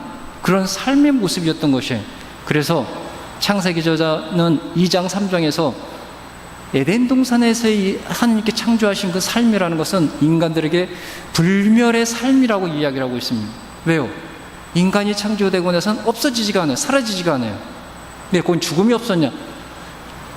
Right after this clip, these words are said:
죽음의 순간이 왔을 때는 생명의 나무에서 나오는 과일을 먹는 순간 그들은 새로운 삶을 또 시작이 돼요.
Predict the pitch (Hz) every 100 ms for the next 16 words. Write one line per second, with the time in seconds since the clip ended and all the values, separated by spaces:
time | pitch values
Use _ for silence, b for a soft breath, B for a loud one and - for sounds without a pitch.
0 | - - - - 156 180 180 170 185 175
1 | 170 165 151 - 170 180 190 - 254 262
2 | 247 240 233 208 180 185 180 180 175 170
3 | 180 170 160 151 156 165 151 151 147 156
4 | 151 170 196 - 180 247 247 277 294 294
5 | 285 262 269 269 311 - 285 208 143